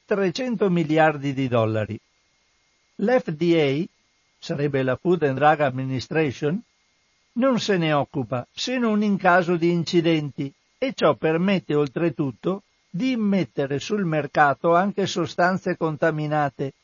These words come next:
di dubbia provenienza quando non tossiche.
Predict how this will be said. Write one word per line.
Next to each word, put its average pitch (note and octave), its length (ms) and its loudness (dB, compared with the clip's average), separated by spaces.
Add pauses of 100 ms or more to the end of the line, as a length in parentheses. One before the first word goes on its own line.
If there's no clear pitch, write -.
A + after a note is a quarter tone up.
(180)
di F3+ 220 -2
dubbia E3+ 400 2
provenienza D3 880 -2 (200)
quando F#3 460 0
non D3+ 260 -2
tossiche. - 640 -4